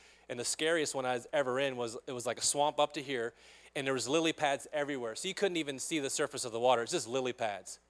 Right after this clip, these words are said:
And then you're in there, and it's just dense, hundreds, thousands, of whatever acres. There's nothing around you. And you're in there. Why? Yeah, the, why do we need to go in there? That's what I asked my boss. "Why do I need to go in there?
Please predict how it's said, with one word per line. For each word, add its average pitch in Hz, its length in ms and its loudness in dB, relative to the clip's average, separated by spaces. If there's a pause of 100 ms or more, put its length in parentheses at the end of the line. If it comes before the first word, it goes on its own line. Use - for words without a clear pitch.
(540)
And 143 100 -2
then 139 140 2
you're 151 180 4
in 170 140 8
there, 139 140 4
and 143 100 2
it's - 80 -8
just 175 200 -2 (200)
dense, 135 440 -4
hundreds, 147 540 -8
thousands, 143 460 -6
of 127 60 -12
whatever 139 340 2
acres. 139 380 0
There's 135 120 0
nothing 160 300 0
around 117 340 -6
you. 107 120 -12 (640)
And 135 120 -6
you're 147 140 2
in 147 160 -2
there. 120 160 -2
Why? 143 400 2
Yeah, 156 180 2
the, 131 140 0
why 160 240 4
do 208 80 2
we 202 80 2
need 202 140 -2
to 175 60 4
go 147 120 -2
in 165 80 4
there? 123 100 2
That's 143 120 0
what 160 100 4
I 156 40 6
asked 147 120 2
my 143 100 0
boss. 131 320 2
"Why 202 240 2
do 240 140 -4
I 208 120 -2
need 202 180 -8
to 180 60 0
go 160 180 -6
in 160 100 -2
there? 107 240 -10